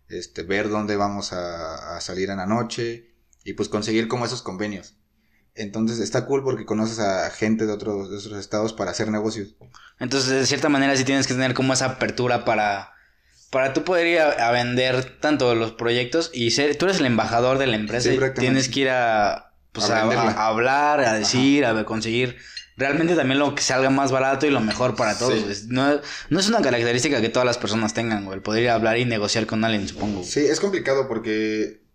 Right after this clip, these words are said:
Speaker 1: pues, te ven como chavo. Bueno, yo tenía, cuando entré con ellos, entré a los veintiuno, si no me equivoco.
Speaker 2: Ujú.
Speaker 1: Entonces era como, "Ay, güey, o sea, vienes de otra ciudad y ¿cómo te voy a creer que me vas a traer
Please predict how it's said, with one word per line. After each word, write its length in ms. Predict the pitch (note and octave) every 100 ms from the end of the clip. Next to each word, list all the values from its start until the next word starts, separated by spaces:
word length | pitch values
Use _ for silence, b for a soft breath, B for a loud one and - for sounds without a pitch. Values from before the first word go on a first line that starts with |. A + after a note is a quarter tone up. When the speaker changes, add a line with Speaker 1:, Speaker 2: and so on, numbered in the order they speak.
| _
Speaker 1:
pues, 180 | B2 A2+
te 100 | B2+
ven 180 | B2+ C#3
como 240 | D#3 B2 A2+
chavo. 420 | B2 A#2+ B2 A2+
Bueno, 200 | A2 A2
yo 120 | A2
tenía, 380 | A#2 A#2 A2+ A2
cuando 200 | G#2 F#2+
entré 200 | G2 G#2+
con 140 | A2
ellos, 240 | A2 A2+ G#2+
entré 480 | F#2 G2 G2+ G2+ F#2+
a 60 |
los 380 | F2+ F2+ - -
veintiuno, 680 | F#2 F#2 F2+ - A2 C#3+ D#3
si 120 | C3+
no 80 | B2
me 60 | B2+
equivoco. 380 | B2 B2+ G3+ -
Speaker 2:
Ujú. 300 | A2 A#2+ A2+ A2+ _ _
Speaker 1:
Entonces 360 | G#2+ G#2+ A2+ A#2+
era 180 | A#2
como, 220 | A2+ G#2 G2+
"Ay, 100 | G#2+
güey, 140 | A2 A2+
o 100 | -
sea, 160 | - G#2
vienes 320 | G2+ A2+ B2+
de 60 | B2
otra 140 | C3
ciudad 280 | B2 A2 A2
y 80 | A2+
¿cómo 220 | A2+ A#2
te 60 | G#2+
voy 100 | G#2
a 80 | G#2
creer 160 | G#2+
que 80 | G#2
me 80 | G#2
vas 180 | F#2+ G2+
a 40 |
traer 340 | G2 G2 F#2+